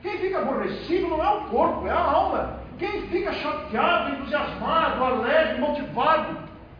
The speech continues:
é a alma. Não é o corpo. O corpo é um instrumento biológico, usado pela alma. É a alma que dá a movimentação, é a alma que promove as reações. Porque a alma é que sente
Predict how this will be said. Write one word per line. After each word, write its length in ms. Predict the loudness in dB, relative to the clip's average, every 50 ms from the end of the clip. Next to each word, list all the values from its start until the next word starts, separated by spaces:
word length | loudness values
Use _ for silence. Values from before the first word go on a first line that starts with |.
| -14
é 60 | -10 -8
a 80 | -6
alma. 400 | -4 -4 -4 -4 -6 -6 -8 -10 -10 -12 -14 -16 -18 -18 -20 -20 -20 -20 -20 -20 -20 -20 -18
Não 100 | -14 -10
é 100 | -6 -6
o 60 | -6
corpo. 440 | -6 -6 -4 -4 -4 -4 -4 -8 -10 -12 -14 -18 -18 -16 -12
O 60 | -10 -8
corpo 260 | -4 -2 -2 -2 -2
é 40 | -2
um 20 |
instrumento 580 | -4 -4 -6 -8 -8 -6 -4 -4 -4 -4 -4 -4
biológico, 720 | -2 -2 0 0 2 2 2 2 2 2 0 -4 -6 -8 -12 -14 -16 -16 -18 -20 -20 -18 -8 -4
usado 720 | -2 -2 -2 -2 -6 -4 -2 0 0 2 0 -2 -4 -4
pela 240 | -4 -2 0 0 2
alma. 480 | 2 2 2 2 2 0 -2 -6 -8 -10 -12 -12 -8
É 60 | -4
a 120 | 0 0 2
alma 460 | 4 4 4 4 4 4 2 0 0
que 120 | -2 -4 -6 -4
dá 220 | -2 0 2 2 2
a 40 |
movimentação, 920 | 2 0 -2 -2 -2 -4 -4 -4 -6 -6 -6 -2 0 2 2 2 0 -2 -4
é 100 | -4 -2
a 60 | 0
alma 340 | 2 4 4 4 2 0 -2
que 120 | -6 -6
promove 460 | -6 -4 -2 0 0 0 0 -2 -4
as 60 | -4 -4
reações. 840 | -4 -4 -4 -6 -6 -4 -2 -2 -2 -2 -2 -4 -8 -10 -12 -16 -18 -18 -20 -20 -20 -20 -20 -20 -20 -18 -18 -16
Porque 300 | -14 -12 -12 -10 -6 -4
a 100 | -4 -2
alma 520 | 0 2 2 4 4 2 2 2 0 0
é 120 | 0 0 -2
que 100 | -4 -6 -10 -12 -10
sente 760 | -8 -6 -4 -4 -4 -6 -8 -8 -8 -8 -8 -8 -8 -10 -12